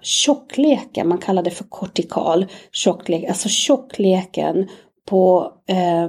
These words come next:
den gråa substansen, eh, i hjärnan. Och det är ju, det är ju, det är ju, det är ju det som växer när vi lär oss saker, när funktionerna ökar. Och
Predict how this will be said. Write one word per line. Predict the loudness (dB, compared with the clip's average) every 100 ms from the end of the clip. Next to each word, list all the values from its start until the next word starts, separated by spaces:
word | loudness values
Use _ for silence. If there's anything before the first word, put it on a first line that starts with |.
| -4
den | -2 0
gråa | 2 0 0 -8
substansen, | -6 -6 -4 -2 -2 -4 -8 -6 -6 -8 -18 _ _
eh, | -4 -2 0 -2
i | 0
hjärnan. | 0 0 -4 -8 -6 -2
Och | 2
det | 2
är |
ju, | 2 0
det | 2
är | 2 2
ju, | -2
det | -2
är | 0 0
ju, | -2 -4 -6 -14 -20 _ _ 2
det |
är | 2
ju |
det | 4 0
som | 0 2
växer | 2 0 -6 -6 -4 -6 -6
när | -4
vi | 0
lär | 4 4 4
oss | 0
saker, | -6 -6 -6 -6
när | -4
funktionerna | -4 -6 -4 -4 -2 -2 -4 -8 -18 -20 _
ökar. | -2 -2 -4 -6 -6 0
Och | -2 -2